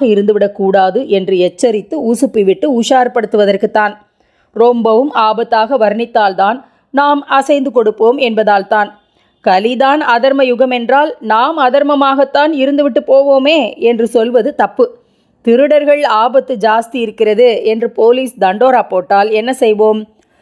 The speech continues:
திருடர்கள் வந்து எடுத்துக்கொண்டு போகட்டும் என்று நாமே உடைமைகளை தெருவில் போட்டுவிட்டா உட்கார்ந்து கொண்டிருப்போம்? காப்பாற்ற முடிகிற வரையில் காப்பாற்றிக் கொள்வோம் என்றுதானே ஜாக்கிரதை செய்து கொள்வோம்.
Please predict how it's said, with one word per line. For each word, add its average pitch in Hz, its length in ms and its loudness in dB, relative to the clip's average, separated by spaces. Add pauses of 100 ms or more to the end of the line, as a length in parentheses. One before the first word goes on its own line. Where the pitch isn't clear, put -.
(220)
திருடர்கள் 294 500 2
வந்து 233 280 0
எடுத்துக்கொண்டு 240 520 0
போகட்டும் 220 500 0
என்று 226 260 -2
நாமே 214 400 0
உடைமைகளை 226 600 0
தெருவில் 240 420 0
போட்டுவிட்டா 240 520 0
உட்கார்ந்து 311 460 0
கொண்டிருப்போம்? 226 600 0 (600)
காப்பாற்ற 240 560 2
முடிகிற 208 360 0
வரையில் 185 340 0
காப்பாற்றிக் 240 640 -2
கொள்வோம் 196 420 2 (380)
என்றுதானே 262 540 2
ஜாக்கிரதை 226 560 0
செய்து 196 280 0
கொள்வோம். 208 440 0